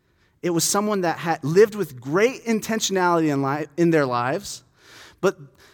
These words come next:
so great was the intentionality in their life that they cared for the poor, that they saw the poor. That's why Jesus throws this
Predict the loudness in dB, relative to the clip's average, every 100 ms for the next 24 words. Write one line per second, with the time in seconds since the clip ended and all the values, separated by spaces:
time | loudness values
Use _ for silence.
0 | _ _ _ _ _ 0 4 8 8 8
1 | 4 2 4 4 2 2 2 2 2 0
2 | 0 0 2 4 4 2 -2 0 0 2
3 | 2 0 -2 -4 -6 -8 -6 -4 0 -2
4 | -2 -10 -2 2 4 2 0 -4 0 0
5 | -2 -6 -2 0 0 -2 -12 _ _ _
6 | _ _ _ _ _ -6 -2 0 2 2
7 | 4 6 6 4 0 -4 -2 2 2 2
8 | -4 -16 _ _ _ _ _ _ _ _
9 | _ _ _ _ _ _ _ -2 0 0
10 | -2 -2 -2 -2 -4 -2 -4 -6 -10 -4
11 | 2 6 6 4 0 -4 0 0 0